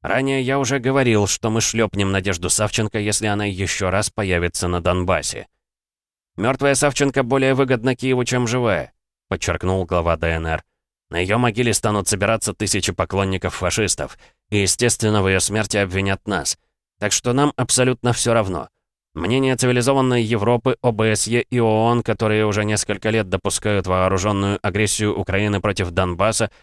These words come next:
в ситуации с Надеждой Савченко нам тоже безразлично. Нам, тем, кто борется за свою свободу и независимость с оружием в руках против бандеровского фашизма, не нужны высокие соглядатые.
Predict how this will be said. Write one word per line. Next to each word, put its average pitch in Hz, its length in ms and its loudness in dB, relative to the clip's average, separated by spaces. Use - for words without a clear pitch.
в - 60 -16
ситуации 131 460 2
с 117 100 0
Надеждой 113 420 0
Савченко 113 520 0
нам 107 180 0
тоже 107 240 -2
безразлично. 101 800 -2
Нам, 120 380 2
тем, 107 220 0
кто - 200 -2
борется 107 460 0
за 92 140 -2
свою 107 240 0
свободу 104 500 0
и 101 60 0
независимость 101 680 -2
с - 60 -2
оружием 104 400 0
в 92 60 0
руках 110 380 0
против 101 300 -2
бандеровского 95 680 0
фашизма, 113 520 -2
не 120 160 0
нужны 127 340 2
высокие 123 460 0
соглядатые. 107 760 -2